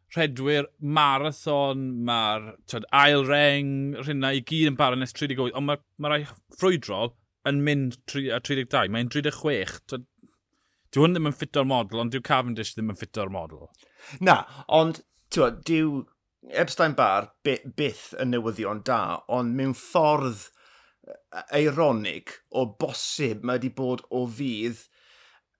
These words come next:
Speaker 2: yy, yn y ffaith bod e 'di treulio'r cwpl o flynyddoedd diwetha yma ddim yn gwthio'n galed.
Speaker 1: Ie,
Speaker 2: So,
Speaker 1: ie.
Speaker 2: t'mo, ma' fe yn dri deg chwech mlwydd oed, ond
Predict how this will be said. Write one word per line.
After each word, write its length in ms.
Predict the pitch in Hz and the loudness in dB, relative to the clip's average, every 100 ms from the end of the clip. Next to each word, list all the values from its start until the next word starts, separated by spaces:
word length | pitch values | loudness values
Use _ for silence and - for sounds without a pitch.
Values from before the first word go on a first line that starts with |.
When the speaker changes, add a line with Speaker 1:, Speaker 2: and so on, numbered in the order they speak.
| _ _ - | _ _ -16
Speaker 2:
yy, 100 | - - | -10 -2
yn 200 | 147 143 | -2 -2
y 40 | |
ffaith 400 | - 160 135 131 | 0 2 2 0
bod 160 | 143 135 | -4 -2
e 80 | 127 | -2
'di 120 | 131 | -4
treulio'r 640 | - - 165 131 135 151 | -6 -2 -2 0 2 2
cwpl 280 | 123 143 143 | 0 -4 -2
o 40 | 131 | -2
flynyddoedd 400 | 131 123 127 120 | -2 0 0 0
diwetha 340 | 143 117 - | -2 -2 -2
yma 200 | 107 107 107 - _ | -2 0 -2 -6 _
ddim 640 | 113 113 120 160 170 151 127 | -14 -8 0 2 4 2 0
yn 200 | - 127 | -2 -4
gwthio'n 560 | 123 143 - 139 127 120 | -2 -4 -4 -2 -2 0
galed. 520 | 147 131 117 110 98 | 2 2 2 -2 -2
Speaker 1:
Ie, 200 | 131 139 | -2 -2
Speaker 2:
So, 180 | 160 147 120 120 | 0 0 2 2
Speaker 1:
ie. 140 | 123 123 - - - - | 0 -4 -12 -20 -20 -20
Speaker 2:
t'mo, 260 | - 151 123 | -4 0 2
ma' 180 | 135 147 | 2 2
fe 120 | 151 | 2
yn 280 | 156 180 175 | 4 4 2
dri 160 | 143 135 | -2 -2
deg 160 | 135 | -2
chwech 300 | - 143 - | 0 -2 -2
mlwydd 680 | 147 143 147 147 143 131 110 | -2 0 0 0 0 0 -2
oed, 540 | - 143 120 78 107 - - - | -2 -2 0 -2 -4 -10 -18 -6
ond 460 | - 127 127 123 | -2 0 -2 -4